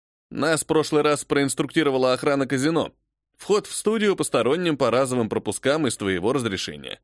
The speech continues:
Кинул тебе на почту их данные. Будь так добра, вытащи свой маленький зад из койки и свяжись со службой безопасности. Я через час вместе с парнями и их подвижным имуществом в виде инструментов буду у входа.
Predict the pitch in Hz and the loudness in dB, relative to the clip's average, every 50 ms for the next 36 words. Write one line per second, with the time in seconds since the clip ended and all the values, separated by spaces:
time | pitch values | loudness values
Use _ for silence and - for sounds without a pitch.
0 | _ _ _ _ _ _ _ _ _ - - 226 254 247 226 175 - 143 135 160 | _ _ _ _ _ _ _ _ _ -4 -2 2 2 2 2 2 2 2 2 2
1 | 170 156 135 - 135 147 - - - 117 113 104 98 101 98 92 90 87 80 - | 2 0 0 0 0 -2 0 0 0 0 0 2 0 0 0 0 -2 -4 -6 -8
2 | - _ _ _ _ _ _ _ _ _ _ - 92 143 220 226 - - 151 139 | -12 _ _ _ _ _ _ _ _ _ _ -4 0 0 0 2 2 0 0 2
3 | 123 131 123 117 120 110 90 95 156 - 208 - 139 - - 120 - 113 113 101 | 2 2 2 2 2 2 2 2 0 0 0 -2 -2 0 -2 -2 -2 0 0 2
4 | 107 139 156 139 123 113 101 - 101 92 98 131 135 - 104 90 - - 151 160 | 2 2 2 2 0 -2 -2 -2 -2 0 0 0 0 0 -4 -6 -4 0 2 2
5 | 147 120 - - - - _ _ _ _ _ _ - - 214 208 - 190 196 180 | 2 0 -2 -8 -16 -20 _ _ _ _ _ _ -4 -2 -2 -2 0 0 0 0
6 | 151 190 233 - - 127 98 - - 127 160 151 131 135 127 113 107 - 98 87 | 2 0 0 0 0 -2 -2 -2 0 -2 0 0 0 0 0 0 -2 -2 -2 -2
7 | - 80 82 - - 82 82 - - - - 71 71 _ _ _ _ _ _ _ | -2 -6 -8 -8 -10 -10 -10 -12 -12 -12 -14 -16 -16 _ _ _ _ _ _ _
8 | _ _ _ _ - 92 101 143 170 156 127 - 147 135 123 110 - - - 160 | _ _ _ _ -6 -2 0 2 2 0 2 2 2 2 2 0 0 0 0 2
9 | 143 113 - - 107 113 120 120 107 - 117 104 95 - - 110 107 110 117 127 | 2 2 0 0 0 0 0 0 0 0 -2 -2 0 0 0 0 2 2 0 0
10 | 135 127 107 98 92 101 107 107 104 - - 117 104 104 113 110 101 113 117 110 | 0 0 0 0 0 2 0 0 -2 -2 -2 -4 -2 0 0 0 0 0 0 0
11 | 104 101 104 113 135 123 - 120 107 - - 95 92 90 92 98 110 107 95 98 | 0 0 0 0 0 0 -2 -2 -4 -4 -6 -6 -4 -4 -4 -4 -4 -2 -2 -2
12 | 98 95 92 - - 117 110 104 101 90 87 82 - 85 90 90 107 151 165 147 | -2 -2 -4 -6 -4 -4 -2 -2 -2 -2 -4 -6 -8 -10 -8 -4 -2 -2 0 0
13 | 120 101 - - 95 90 82 80 76 | -2 -2 -4 -6 -6 -6 -6 -6 -8